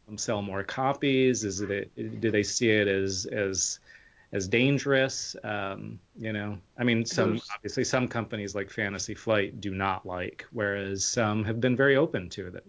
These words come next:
Speaker 1: to T T S mods. So.
Speaker 2: Aren't there some companies actually putting out their own content,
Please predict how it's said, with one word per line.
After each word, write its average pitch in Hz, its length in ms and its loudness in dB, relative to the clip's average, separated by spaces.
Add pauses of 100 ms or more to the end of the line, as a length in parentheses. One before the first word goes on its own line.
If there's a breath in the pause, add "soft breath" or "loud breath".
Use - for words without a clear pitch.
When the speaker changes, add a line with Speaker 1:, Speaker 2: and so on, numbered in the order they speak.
Speaker 1:
to - 80 -12
T - 160 -8
T 98 160 -6
S 95 200 -8
mods. 98 520 -12
So. - 180 -8
Speaker 2:
Aren't 151 140 0
there 220 120 2
some 185 220 0
companies 175 340 2
actually 131 340 2
putting 123 320 0
out 117 140 -4
their - 180 -2
own 120 180 -2
content, 131 560 -6